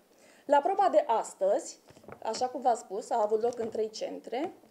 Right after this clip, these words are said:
erau așteptați o mie opt candidați. Dintre acestea însă au absentat două sute optsprezece. Și anume, la prima oră, la ora opt, când s-a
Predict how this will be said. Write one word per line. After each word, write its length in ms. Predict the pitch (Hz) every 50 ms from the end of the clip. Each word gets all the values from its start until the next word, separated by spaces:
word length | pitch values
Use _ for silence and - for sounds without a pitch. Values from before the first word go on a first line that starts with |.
| _ _
erau 280 | - - 277 294 294 330
așteptați 640 | 320 302 294 277 262 - - 254 269 294 294 - -
o 100 | - 233
mie 360 | 220 226 247 262 254 247 254 254
opt 280 | - 214 214 214 214 - - - _ -
candidați. 760 | - 214 208 208 202 202 190 - - - - - - - - _ _ _ - - - - _
Dintre 300 | - 277 415 403 359 330
acestea 580 | 269 233 220 226 214 214 - - 262 262 - 202
însă 380 | 190 185 185 - 220 240 330 349 - - _ _ _
au 200 | - - 339 349
absentat 580 | 330 - - 254 226 - - 240 262 302 - -
două 300 | - 214 277 285 262 233 226 -
sute 380 | 269 277 - 302 294 302 294 - -
optsprezece. 800 | - 294 254 - - - 190 190 - 196 214 208 190 175 170 - - _ _ _ _ _ _ _ _ _ _ _ _ _
Și 120 | - - 339
anume, 380 | 320 320 294 247 220 214 208
la 100 | 220 247
prima 400 | 247 254 294 349 349 359 359 277
oră, 320 | 233 202 190 190 202 226 254
la 120 | 269 226 214
ora 240 | 220 233 240 254 262
opt, 320 | - 220 226 254 - - 240
când 200 | 247 233 226 226
s-a 460 | - 226 208 208 208 202 202 - -